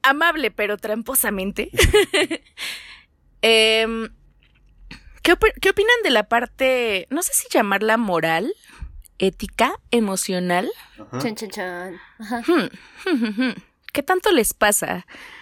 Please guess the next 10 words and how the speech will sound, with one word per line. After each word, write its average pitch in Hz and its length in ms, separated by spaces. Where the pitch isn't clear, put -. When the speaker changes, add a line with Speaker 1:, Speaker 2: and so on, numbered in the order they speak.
Speaker 1:
Más 240 280
bien, 285 140
¿qué 330 80
tan, 330 240
qué - 140
tan - 160
frecuentemente 269 680
les 269 220
ocurre 202 500
que, 190 1000